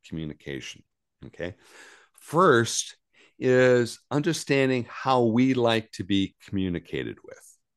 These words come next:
Each of us has a different set of core values, all right? Thing, you know, values that we hold near and dear to us, all right?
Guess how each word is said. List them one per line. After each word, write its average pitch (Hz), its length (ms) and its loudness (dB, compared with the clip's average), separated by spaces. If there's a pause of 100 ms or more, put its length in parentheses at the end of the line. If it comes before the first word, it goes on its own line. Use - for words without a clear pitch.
(360)
Each 180 280 0
of 151 120 -2
us 139 220 2
has 131 360 -2
a 113 120 -6 (140)
different 151 320 -4
set 123 200 -2
of - 120 -10
core 113 340 0
values, 71 760 -4 (200)
all 58 60 -16
right? 65 200 -12 (520)
Thing, 127 400 0
you 104 160 -4
know, 92 80 -6
values 113 400 0
that 104 160 -6
we 104 140 -2
hold 104 280 2
near 107 260 -2
and 95 120 -6
dear 85 320 -6
to 53 160 -14
us, - 440 -14
all 62 80 -20
right? 71 280 -14